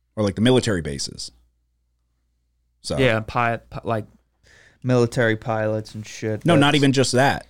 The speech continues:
Speaker 1: Like, where, where they keep the nuclear weapons and shit. People that are stationed there.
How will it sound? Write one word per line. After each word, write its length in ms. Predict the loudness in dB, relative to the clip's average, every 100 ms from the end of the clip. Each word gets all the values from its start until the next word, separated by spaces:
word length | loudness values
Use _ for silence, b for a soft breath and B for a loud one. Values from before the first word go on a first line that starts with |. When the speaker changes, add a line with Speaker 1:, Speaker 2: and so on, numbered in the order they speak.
| -2
Speaker 1:
Like, 240 | 0 2
where, 460 | 4 6 6 4 2 B B B 2
where 140 | 4
they 140 | 4
keep 460 | 0 2 2 2 -4
the 80 | 0
nuclear 560 | 4 2 2 2 2
weapons 600 | 0 -2 -2 -4 -8 -8 -8
and 160 | -8
shit. 340 | -6 -8 -8 -12 _
People 260 | -4 -2 0
that 140 | 0 0
are 140 | -4
stationed 580 | -4 -2 -2 -2 -4 -4
there. 340 | -6 -8 -14